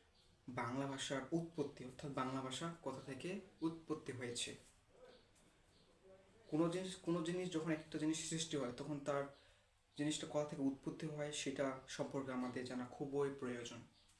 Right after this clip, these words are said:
So, আজকের ক্লাসের টপিক হচ্ছে যে বাংলা ভাষার উৎপত্তি। আমরা যে আমাদের নিজস্ব মাতৃভাষায় কথা বলি, সেই মাতৃভাষাটি কোথা থেকে সৃষ্টি হয়েছে সেটা আমাদের জানা খুবই জরুরি।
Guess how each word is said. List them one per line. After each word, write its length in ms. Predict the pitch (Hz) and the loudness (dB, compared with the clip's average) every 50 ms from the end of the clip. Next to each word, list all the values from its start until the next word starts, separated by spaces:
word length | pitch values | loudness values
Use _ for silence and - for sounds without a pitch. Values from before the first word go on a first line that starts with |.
| - - - - | -20 -12 -4 2
So, 120 | 160 151 147 - - - - - - - - - - | 2 2 2 0 -8 -18 -20 -20 -20 -20 -20 -8 -4
আজকের 400 | 135 127 127 - - 165 160 160 | -4 -2 -2 -2 0 -2 -2 0
ক্লাসের 280 | - 143 135 - 147 - | 0 -2 -2 -2 -2 -2
টপিক 220 | 147 127 135 135 | 0 0 0 -2
হচ্ছে 220 | 135 127 - 160 | -2 -2 0 0
যে 60 | 165 160 | 0 2
বাংলা 300 | 131 131 123 123 127 127 | 2 2 0 0 0 -2
ভাষার 300 | 127 127 - - 170 165 165 - | -2 -2 -2 -2 -2 -4 0 0
উৎপত্তি। 600 | 143 139 - - - 127 127 - - 127 120 - - - - - - - - - - - - - | -2 -2 -2 -4 -6 -6 -6 -6 -6 -6 -6 -6 -12 -20 -20 -20 -20 -20 -20 -20 -20 -20 -8 0
আমরা 220 | 127 131 143 156 | 4 6 6 6
যে 120 | 160 170 | 6 6
আমাদের 400 | 165 151 156 156 160 160 160 - - - - - - - - - | 6 6 6 6 6 4 2 0 -6 -14 -20 -20 -20 -12 0 2
নিজস্ব 460 | 131 127 139 147 - - - - 160 | 2 4 4 2 2 0 2 2 4
মাতৃভাষায় 760 | 139 127 127 123 - - - - 180 170 165 165 - 180 143 | 4 2 2 -2 -8 -10 0 2 4 6 6 6 6 6 4
কথা 200 | - 127 - 147 | 4 2 2 0
বলি, 220 | 120 117 113 113 113 - - | 0 0 -2 -2 -4 -6 -6
সেই 220 | - - 151 139 | -2 0 2 2
মাতৃভাষাটি 800 | 127 127 127 123 - 165 151 156 156 165 156 165 165 160 160 - - - - - - - - - - | 2 0 -2 -2 0 2 2 2 2 2 2 4 2 2 2 -2 -14 -16 -20 -20 -20 -20 -20 -20 -16
কোথা 300 | - - 139 139 143 165 | 0 0 2 2 2 -2
থেকে 240 | - 175 170 - 180 | -4 -4 -2 0 0
সৃষ্টি 380 | 175 - - 131 - - - 131 | 0 0 0 0 0 0 0 -2
হয়েছে 300 | 120 131 120 117 - 135 | -2 -2 -4 -6 -6 -6
সেটা 280 | - - 151 135 160 | -2 -2 0 2 2
আমাদের 220 | 151 151 151 147 143 | 2 2 2 0 0
জানা 160 | 151 147 147 | 0 0 0
খুবই 260 | - 160 156 151 147 | 0 0 2 2 2
জরুরি। 260 | 147 147 147 147 160 | 2 2 2 0 -2